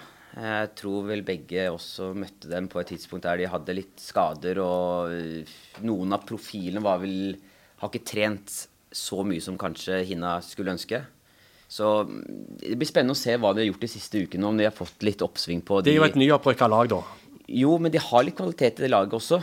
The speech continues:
Speaker 1: Eh, både på kant-, på kantene og sentralt, og de har noen rutinerte ringrever der, men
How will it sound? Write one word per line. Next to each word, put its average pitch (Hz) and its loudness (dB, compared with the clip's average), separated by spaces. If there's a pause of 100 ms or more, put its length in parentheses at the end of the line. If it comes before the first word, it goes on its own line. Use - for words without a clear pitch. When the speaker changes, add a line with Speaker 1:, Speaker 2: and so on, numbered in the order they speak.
(200)
Speaker 1:
Eh, 120 0
både 120 0
på 127 -8
kant-, 104 0
på 117 -2
kantene 107 -2
og 113 0
sentralt, 101 2
og 113 -4
de 110 2
har 90 2
noen 107 -2
rutinerte 101 -4
ringrever 82 -6
der, 107 0
men 110 -2